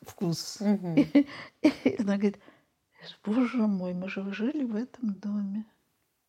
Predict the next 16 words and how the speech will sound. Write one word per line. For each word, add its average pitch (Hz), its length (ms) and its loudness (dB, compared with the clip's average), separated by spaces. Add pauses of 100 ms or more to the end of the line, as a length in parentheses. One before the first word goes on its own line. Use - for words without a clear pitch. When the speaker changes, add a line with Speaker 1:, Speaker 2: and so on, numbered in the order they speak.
(120)
Speaker 2:
Вот 208 220 -8
так 151 320 -14
вот. 165 100 -16 (320)
Speaker 1:
Да. 202 380 -6 (880)
Speaker 2:
А 185 200 0
потом, 202 560 2
как - 200 0
сложилась 190 460 2
судьба 180 340 -4
бабушки, 196 680 0 (540)
мамы 190 420 -8 (480)
после 190 280 -4
войны? 170 520 -6 (440)
Speaker 1:
Ну, 202 180 0
после 208 420 -2
войны 208 300 2